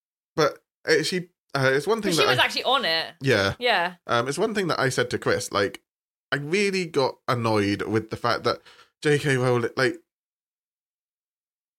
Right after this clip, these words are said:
Speaker 1: uh, d-, um, J K Rowling was like, "Oh, well, you know, she did this whole, like, 'I'm just concerned' and
Speaker 2: Yeah,
Speaker 1: blah,
Speaker 2: yeah,
Speaker 1: blah,
Speaker 2: yeah.
Speaker 1: blah." But it's like, uh, why at no point did the interviewer ever be like, "Oh, yeah, you're cons-, um,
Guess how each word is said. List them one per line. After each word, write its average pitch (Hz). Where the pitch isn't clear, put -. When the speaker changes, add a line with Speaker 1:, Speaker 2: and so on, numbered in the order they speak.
Speaker 1:
uh, 131
d-, 135
um, 110
J 139
K 131
Rowling 120
was 113
like, 113
"Oh, 185
well, 147
you 143
know, 131
she 120
did 127
this -
whole, 120
like, 113
'I'm 120
just 113
concerned' 113
and 135
Speaker 2:
Yeah, 254
Speaker 1:
blah, -
Speaker 2:
yeah, 202
Speaker 1:
blah, 190
Speaker 2:
yeah. 180
Speaker 1:
blah." 208
But 180
it's 185
like, 180
uh, 180
why 262
at 381
no 311
point 139
did 110
the 123
interviewer 107
ever 110
be 113
like, 113
"Oh, 269
yeah, 254
you're 185
cons-, 190
um, 175